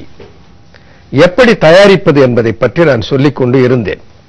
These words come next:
அந்த குமரி எண்ணெய் தயாரிப்பதற்கு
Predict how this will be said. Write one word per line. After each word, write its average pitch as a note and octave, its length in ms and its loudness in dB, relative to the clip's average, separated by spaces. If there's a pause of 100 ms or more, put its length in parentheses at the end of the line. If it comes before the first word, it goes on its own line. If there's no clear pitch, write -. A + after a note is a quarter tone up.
(1160)
அந்த C3 200 0
குமரி A3+ 500 2 (400)
எண்ணெய் F#3+ 400 4
தயாரிப்பதற்கு B2 760 0